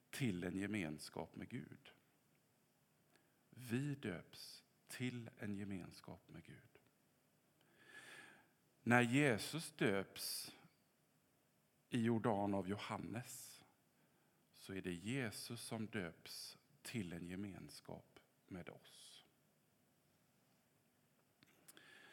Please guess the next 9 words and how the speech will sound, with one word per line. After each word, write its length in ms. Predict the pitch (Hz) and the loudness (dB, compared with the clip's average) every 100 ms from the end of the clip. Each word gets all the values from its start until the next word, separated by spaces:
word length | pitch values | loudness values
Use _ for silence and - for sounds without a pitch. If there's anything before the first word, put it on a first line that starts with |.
| - - - _ _ - | -18 -20 -20 _ _ 6
Alltså, 840 | 131 101 92 - - 113 110 107 107 - - _ - - - - - - - - _ _ - | 8 8 2 -6 0 4 4 4 -2 -14 -20 _ -20 -20 -20 -20 -20 -20 -20 -20 _ _ -4
Jesus 500 | 117 165 135 107 - | 2 2 2 0 -2
står 420 | - 147 101 107 | 0 0 2 2
inte 240 | 143 - | 0 -2
bara 240 | 101 120 85 | 0 2 2
och 140 | 82 | 0
väntar 720 | - 131 110 - - 92 135 - - - - - _ | -4 -6 -12 -16 -10 -6 -6 -8 -16 -20 -20 -20 _
på 260 | - - - | -10 -4 -2
oss 640 | 143 - - - - - | -2 -6 -14 -12 -14 -14